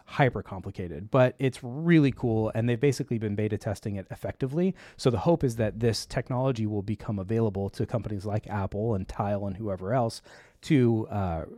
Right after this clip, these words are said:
fix our concerns of people being tracked by these devices. So if anything, yes, it's, it's kinda cool news that, uh, this is getting better, but if you didn't know about AirTags and what they can do and that you can be tracked, or maybe you like the idea of tracking your luggage,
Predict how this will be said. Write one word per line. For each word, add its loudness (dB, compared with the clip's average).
fix 2
our 4
concerns -10
of -2
people 2
being -2
tracked -6
by -10
these -12
devices. -16
So 8
if 6
anything, 6
yes, 6
it's, -2
it's -2
kinda 0
cool 4
news 6
that, 0
uh, 2
this -2
is -2
getting 2
better, 4
but 0
if -2
you -2
didn't 4
know 4
about -2
AirTags 0
and 0
what -2
they -2
can -6
do 0
and -4
that -4
you -4
can -2
be 0
tracked, 0
or 4
maybe 4
you 2
like 6
the 0
idea 2
of -2
tracking -2
your 2
luggage, -2